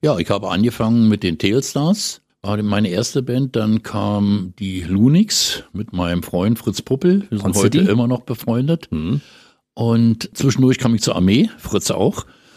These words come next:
Speaker 1: Und, äh, danach haben sich dann die Wege musikalisch erstmal getrennt, weil Fritz hat dann gearbeitet und ich hab dann auch angefangen zu arbeiten, weil in der Zwischenzeit,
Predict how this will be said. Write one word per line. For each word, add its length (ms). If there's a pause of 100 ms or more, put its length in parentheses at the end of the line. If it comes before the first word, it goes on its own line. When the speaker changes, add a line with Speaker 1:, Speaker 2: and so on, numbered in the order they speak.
(120)
Speaker 1:
Und, 540
äh, 380
danach 580
haben 160
sich 160
dann 240
die 140
Wege 260
musikalisch 640
erstmal 280
getrennt, 520
weil 400
Fritz 380
hat 160
dann 100
gearbeitet 880
und 420
ich 200
hab 100
dann 140
auch 180
angefangen 340
zu 120
arbeiten, 420
weil 180
in 100
der 100
Zwischenzeit, 680